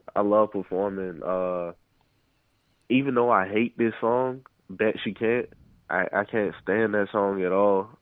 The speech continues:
from the Black Tape Two. Like, that was one of the last songs I recorded, and it was like, man, you know you gotta have, like, everybody's twerking, everybody's twerking. You gotta have one of those songs. So I actually wrote the song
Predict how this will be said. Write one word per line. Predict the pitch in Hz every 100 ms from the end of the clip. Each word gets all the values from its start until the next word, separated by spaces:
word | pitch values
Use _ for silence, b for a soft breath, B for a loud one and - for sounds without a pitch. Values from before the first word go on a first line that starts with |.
| -
from | 101 98
the | 92
Black | 82 101 92
Tape | 110 92 -
Two. | 101 101 - b b b -
Like, | 101 95
that | 117
was | 117
one | 110 110
of | 101
the | 95
last | 95 139 120 113
songs | 123 117 113 110
I |
recorded, | 104 101 117 113 110 - _ _
and | 104 104 101
it | 107
was | 110 104
like, | 101 101 95 - _ _ _ _ -
man, | 110 107 104
you | 104
know | 110 113
you | 110
gotta | 107 101
have, | 110 104 98 - - - -
like, | 98 95 - _ _ _ _ 52
everybody's | 110 110 110 110 -
twerking, | 113 101 90
everybody's | 95 113 107 104 104
twerking. | 117 95 92
You | 98
gotta | 104 101
have | 107 101
one | 98 101
of |
those | 101 110 104
songs. | 110 104 87 - _ _ _ -
So | 104 101 92 - _ _ _ _ _ _ _ -
I | 120 123
actually | 120 117 104
wrote | 101 123 -
the | 117 -
song | 117 113 107 104